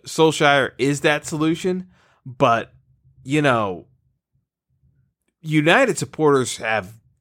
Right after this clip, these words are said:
got to be a little bit more patient with this squad because they can't,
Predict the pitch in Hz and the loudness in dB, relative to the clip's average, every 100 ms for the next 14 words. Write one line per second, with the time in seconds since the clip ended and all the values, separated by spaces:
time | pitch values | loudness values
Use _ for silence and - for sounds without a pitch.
0 | - 143 143 143 - - 123 110 104 98 | -4 2 2 0 -4 -4 -2 -2 -4 -6
1 | - _ _ _ _ - 110 131 131 123 | -12 _ _ _ _ -20 -4 0 2 2
2 | 127 - 120 113 131 143 135 143 123 123 | -2 -4 -6 -2 2 4 4 2 0 -4
3 | 120 - 131 127 117 - 113 110 110 104 | -4 -2 -4 -2 -8 -10 -8 -8 -8 -10
4 | - 110 98 87 110 120 104 - _ _ | -10 -6 -4 -4 -8 -8 -8 -10 _ _
5 | _ _ - 139 139 - 156 151 | _ _ -2 -2 -2 -4 -2 -2